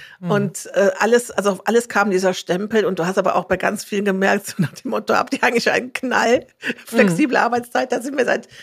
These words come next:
Speaker 2: zehn Jahren dran. Wieso muss ich jetzt einen New Work-Kursus machen?“ Ne?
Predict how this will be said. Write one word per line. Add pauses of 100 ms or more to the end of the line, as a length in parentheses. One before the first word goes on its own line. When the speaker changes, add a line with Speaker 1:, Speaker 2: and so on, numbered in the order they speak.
(140)
Speaker 2:
zehn
Jahren
dran.
Wieso
muss
ich
jetzt
einen
New
Work-Kursus
machen?“
Ne?